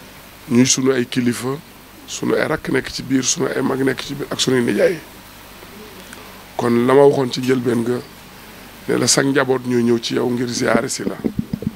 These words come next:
ngir sàkku ñaan. Li ñuy sàkku ñaan lan la? Mooy boobu ba léegi tooguñu ci luy bëgg a mat ñaari weer ci liñ naan pré-campagne ba dugg ci campagne bi.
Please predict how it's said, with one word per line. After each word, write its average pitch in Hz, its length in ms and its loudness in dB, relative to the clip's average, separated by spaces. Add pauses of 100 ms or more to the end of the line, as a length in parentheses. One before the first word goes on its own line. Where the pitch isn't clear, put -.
(260)
ngir 123 160 0
sàkku 139 380 0
ñaan. 107 240 -2 (960)
Li 131 80 -2
ñuy 143 140 2
sàkku 135 300 -2
ñaan 131 320 0
lan 127 260 4
la? - 60 -6 (1160)
Mooy 110 180 4
boobu 123 400 6
ba - 20 8
léegi 120 380 4 (880)
tooguñu 131 480 4
ci - 120 -8
luy 127 120 2
bëgg 123 200 2
a 127 40 4
mat 123 220 0
ñaari 135 320 2
weer 117 260 4 (220)
ci - 120 -6
liñ 123 200 4
naan 147 180 2
pré-campagne 120 680 -2
ba 127 80 -2
dugg 127 200 -2
ci - 100 -6
campagne 113 440 -2
bi. 87 100 -12